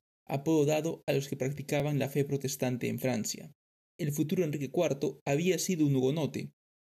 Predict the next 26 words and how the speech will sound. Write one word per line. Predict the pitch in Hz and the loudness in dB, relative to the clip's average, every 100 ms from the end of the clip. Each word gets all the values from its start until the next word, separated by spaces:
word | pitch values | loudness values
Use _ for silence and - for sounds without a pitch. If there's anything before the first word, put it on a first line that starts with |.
| _ | _
pero | - 143 | 2 2
se | 143 | 2
convirtió | 143 139 135 131 180 | 0 2 2 2 0
al | 175 | 2
catolicismo | 147 135 127 175 143 151 147 | -2 -2 -2 -2 -2 -4 -2
para | 135 131 | 0 0
evitar | 123 135 | 0 -2
la | 127 117 | 0 0
muerte. | 135 113 - - _ _ _ _ - | 0 0 -6 -18 _ _ _ _ -2
Años | 147 135 | 0 2
después, | 160 160 139 143 - _ _ _ | 0 2 0 0 -4 _ _ _
volvería | 151 147 143 170 185 175 | 4 6 4 4 2 2
al | 147 | 2
redil | 135 151 151 | 2 2 2
protestante, | 147 147 - 180 123 - - _ _ _ 143 | -2 -2 0 0 0 -2 -12 _ _ _ 2
pero | 139 | 2
luego, | 139 175 131 120 - _ | 4 2 2 0 -4 _
al | 143 135 | 0 4
heredar | 131 131 151 165 | 4 4 4 2
la | 165 147 | 0 0
corona | 147 135 151 | 2 2 0
francesa, | 160 180 180 117 - 127 - _ _ _ _ | -2 -2 0 -2 -4 -6 -8 _ _ _ _
abrazó | 147 139 139 - 160 160 | 0 2 2 2 0 0
el | 156 143 | -2 -2
catolicismo | 139 135 131 151 143 135 | 0 0 0 -2 0 0
nuevamente. | 127 120 127 113 - - | 0 0 0 -2 -4 -14